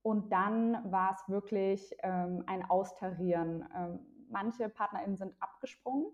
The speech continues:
weil sie gesagt haben, nach einem Dreivierteljahr, es ist zu komplex, sie können uns nicht helfen. Sie dachten, sie können es, aber sie können es nicht. Und dann begann die Suche wieder von vorne. Und da mit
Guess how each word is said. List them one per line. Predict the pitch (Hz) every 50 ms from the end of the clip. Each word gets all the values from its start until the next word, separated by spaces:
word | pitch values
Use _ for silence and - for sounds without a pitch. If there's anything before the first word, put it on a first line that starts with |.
| _ _
weil | - 196 185 185 180
sie | 185 185
gesagt | 185 175 180 180 180 - -
haben, | 214 196 190 185 190 190 196
nach | 185 175 175 175 - - _ _ _ _ _
einem | 185 185 185
Dreivierteljahr, | - 208 185 185 - 208 190 185 175 170 185 - -
es | - - -
ist | _ _
zu | - 208
komplex, | - - 190 185 185 - - - - _ _ _ _ _
sie | 190 180
können | - 190 175 185
uns | 180 185 185
nicht | 185 185 185
helfen. | 185 175 175 175 - 285 302 - - _ _ _ _
Sie | - 180
dachten, | 185 185 185 - - 202 185
sie | 185 180
können | - 196 180 196 214
es, | 247 294 294 -
aber | 180 175 170
sie | 175 -
können | - 180 185 220
es | 247 247 254
nicht. | 294 - - - - _ _ _ _ _ _ _ _ _ _ _ _
Und | 233 220 214 220 214 214 196 -
dann | 185 185 190 190 196 196 202 208 208 - - - - _ _ _ _ _
begann | 214 190 196 - 208 185 185 202 202 202 202 214 208
die | 220 202
Suche | 185 180 196 196 190 196 202 190 190 180 180 -
wieder | 180 180 220 208 208 196
von | - 185 180
vorne. | 185 - 202 - - - - 185 - -
Und | 196 190 185 185 190
da | 185 180 190 185 190 185
mit | 202 190 185 185 180 185 -